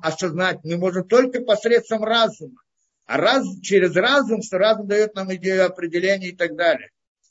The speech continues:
Так вот, буквы, э, вот само построение мы как-то можем раз-, разобрать и так далее. А вот тот внутренний смысл, который она несет, это уже относится к хохме. <laughs> Этого мы не можем. Поэтому,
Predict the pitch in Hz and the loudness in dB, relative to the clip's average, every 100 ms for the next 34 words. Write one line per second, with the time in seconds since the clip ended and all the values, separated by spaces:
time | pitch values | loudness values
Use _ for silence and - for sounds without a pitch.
0 | _ 139 135 151 143 147 254 302 - 214 | _ -4 2 2 2 2 4 4 2 -2
1 | 185 147 - - _ _ _ _ - 143 | 0 0 -4 -18 _ _ _ _ 0 4
2 | 147 147 143 143 160 - 170 196 262 240 | 6 6 4 4 0 -2 -6 -2 -2 -2
3 | 202 208 208 233 233 220 220 214 214 214 | -4 0 2 2 2 -4 -4 -4 -4 -6
4 | 226 240 233 196 180 147 139 160 165 170 | -4 -2 0 0 -2 -2 -4 -2 0 0
5 | 165 180 175 147 147 156 143 151 139 127 | 2 2 2 -2 -6 -6 -2 0 2 0
6 | 107 - _ _ _ 127 160 180 180 185 | -4 -12 _ _ _ -2 2 2 0 2
7 | 247 254 202 220 262 247 226 226 - 240 | 2 2 0 -6 -4 -4 -2 -2 -4 -6
8 | 269 262 254 240 220 226 208 202 190 185 | -4 -2 -2 0 2 2 2 0 -2 -4
9 | 185 180 180 185 190 202 208 208 214 185 | -6 -2 -2 -2 -4 -2 -2 -4 -8 -8
10 | 202 _ 220 208 180 139 131 - 156 - | -10 _ 0 0 -2 -14 -10 -4 -4 -4
11 | 185 170 170 170 170 131 113 120 147 147 | -8 -6 -6 -2 -2 -2 -8 -2 -2 -2
12 | 156 156 151 - | -4 -2 -2 -4